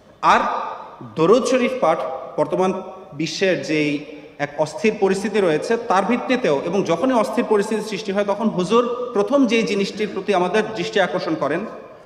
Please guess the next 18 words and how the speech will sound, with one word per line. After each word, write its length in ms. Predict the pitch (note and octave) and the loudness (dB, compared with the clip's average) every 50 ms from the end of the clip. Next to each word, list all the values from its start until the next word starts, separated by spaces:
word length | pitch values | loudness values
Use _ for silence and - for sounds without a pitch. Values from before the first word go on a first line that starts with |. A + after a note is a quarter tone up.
| - - - - - - | -20 -20 -20 -20 -4 2
"অনেক 340 | - G#3 B3 C#4 C#4+ A#3 G3+ | 4 6 8 8 6 6 4
বেশি 200 | B3 A#3+ - C4 | 2 2 2 0
দরুদ 340 | F#3+ - F3 F#3+ G#3+ B3+ A3 | 2 4 6 6 6 6 4
পড়ুন, 320 | - - G3+ F#3+ E3+ D3 C3 A#2+ - - - - - - - - - - - - - - - - - - _ _ _ _ C#3 | 2 2 2 4 4 2 0 -2 -4 -8 -10 -12 -16 -16 -18 -20 -20 -20 -20 -20 -20 -20 -20 -20 -20 -20 _ _ _ _ -4
রাসূল 280 | D3+ D3+ - G3+ G3+ | -4 -2 0 0 2
পাক 180 | G#3+ A3+ A#3 A3+ | 4 4 4 4
সাল্লাল্লাহু 100 | A3+ A3+ | 2 0
আলাইহি 160 | G3+ G3+ G#3 | 0 0 0
সাল্লামের 280 | G#3 G#3+ A3 A3 A3 G#3+ | 0 0 0 2 2 2
উপর 180 | - A3+ A3+ | 4 4 4
অনেক 220 | G#3+ G3 G3+ - - | 4 4 2 0 -2
বেশি 180 | G3 - A#3 | -2 -2 -2
দরুদ 360 | F#3 E3 E3+ F3+ G3+ G3+ G3+ G#3 | 0 2 4 6 4 4 4 2
পড়ুন, 300 | F3+ E3 D3 C3 A#2+ A2 - - - | 2 2 2 2 0 -2 -4 0 4
কারণ 220 | F#3+ A3 B3 B3+ B3 - | 4 4 4 4 0 2
তিনি 220 | B3 A#3+ C4 D4 | 2 4 4 4
খাতামুন 460 | C#4 - B3 A#3 B3 A#3+ A#3 A3 G#3 F#3+ | 4 4 4 4 6 4 4 4 4 4
নবীন, 360 | E3 E3 E3+ F#3+ A#3 C#4 | 4 4 4 2 2 0